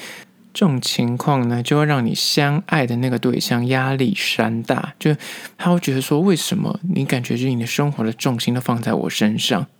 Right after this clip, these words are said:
而这个心态本身就不太健康，对于你来说就是一件很危险又可怕的事情。爱情应该是生活的调味剂，它不应该就是当成主要的那个主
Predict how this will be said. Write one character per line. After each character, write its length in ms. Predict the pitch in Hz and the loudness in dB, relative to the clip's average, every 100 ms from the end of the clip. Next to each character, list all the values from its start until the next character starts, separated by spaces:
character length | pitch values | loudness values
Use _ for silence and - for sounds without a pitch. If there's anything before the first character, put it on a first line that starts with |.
| _ _ - | _ _ -2
而 180 | 143 160 | 0 0
这 200 | - 196 | 2 4
个 120 | 147 | 4
心 320 | - 135 139 | 0 0 0
态 160 | 160 135 | 0 0
本 220 | 117 104 | 2 2
身 120 | - | 2
就 140 | 139 139 | 0 0
不 160 | - | -2
太 180 | 110 117 | -2 -2
健 360 | 104 - 101 101 | 0 0 0 0
康， 280 | - 110 - - | -2 -2 -2 0
对 220 | 170 131 | 2 4
于 200 | 110 110 | 2 2
你 220 | 123 120 | 2 2
来 160 | 110 113 | 0 -2
说 240 | - 127 | 0 0
就 100 | 123 | 0
是 160 | 143 139 | -2 0
一 60 | |
件 160 | 123 127 | 0 -2
很 260 | - 113 113 | -2 -2 -2
危 160 | 110 | -2
险 280 | 113 - 113 | -2 -2 -2
又 100 | 120 | -2
可 240 | - - | -2 -6
怕 260 | - - 110 | -4 -2 -2
的 140 | - | -2
事 240 | 95 - 123 | -4 -2 -2
情。 300 | - - 202 - - - - - | -2 -2 -4 -8 -14 -18 -20 -2
爱 220 | 202 156 | 2 2
情 580 | - - 113 107 113 160 | 0 -4 -2 -2 -2 -4
应 220 | 202 147 | 0 0
该 220 | 143 135 | 0 0
是 360 | 135 - 127 113 - | 0 -2 -2 -4 -4
生 380 | - 135 135 | -2 0 -2
活 280 | 139 - 104 | -4 -2 0
的 120 | - | 0
调 300 | 113 - 110 | -4 -4 -2
味 200 | 113 120 | 0 0
剂， 340 | 110 - 98 - - - | -2 -6 -6 -8 -12 -4
它 120 | - | -2
不 220 | 160 160 | 2 2
应 60 | 147 | 2
该 120 | 143 | 0
就 140 | 143 | 2
是 60 | 139 | 0
当 300 | - 127 131 | 0 0 0
成 340 | 131 110 107 95 | -2 -2 -2 -4
主 220 | - 117 120 | -4 -2 0
要 160 | 127 | 0
的 100 | 113 | 0
那 100 | 110 | 0
个 80 | 110 | 0
主 300 | 104 - 85 | -2 -6 -6